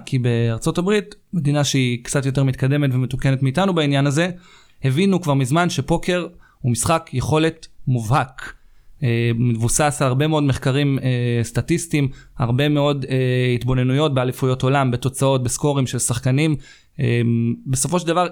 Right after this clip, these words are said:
אי אפשר להגיד אחרת, ואני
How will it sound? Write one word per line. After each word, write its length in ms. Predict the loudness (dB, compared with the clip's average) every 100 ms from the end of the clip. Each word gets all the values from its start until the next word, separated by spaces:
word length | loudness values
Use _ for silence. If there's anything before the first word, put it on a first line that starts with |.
| -2
אי 160 | 0
אפשר 520 | 0 0 0 0 0 -6 -16 -20 _ _ _ _ _ _ -2
להגיד 520 | 0 2 0 0 -4 -6
אחרת, 460 | -2 0 0 0
ואני 280 | 0 0